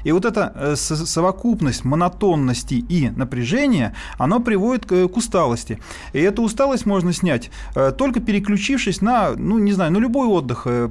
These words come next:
пусть даже там булочку съест, кофе попьёт. И вот эти обязательные перерывы в работе, они предусмотрены законодательством. А вот, мало того, есть определённая норма времени за день, э, сколько он должен, м, максимально находиться в режиме управления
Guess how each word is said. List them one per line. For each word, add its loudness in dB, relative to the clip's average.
пусть 2
даже 2
там -2
булочку 0
съест, 0
кофе 0
попьёт. -2
И 2
вот 0
эти -2
обязательные 2
перерывы 2
в -2
работе, 0
они 2
предусмотрены 2
законодательством. -2
А 2
вот, 0
мало 2
того, 0
есть 0
определённая 0
норма 2
времени 2
за 0
день, 0
э, 0
сколько 0
он 0
должен, 0
м, -2
максимально 0
находиться -2
в -2
режиме 0
управления 0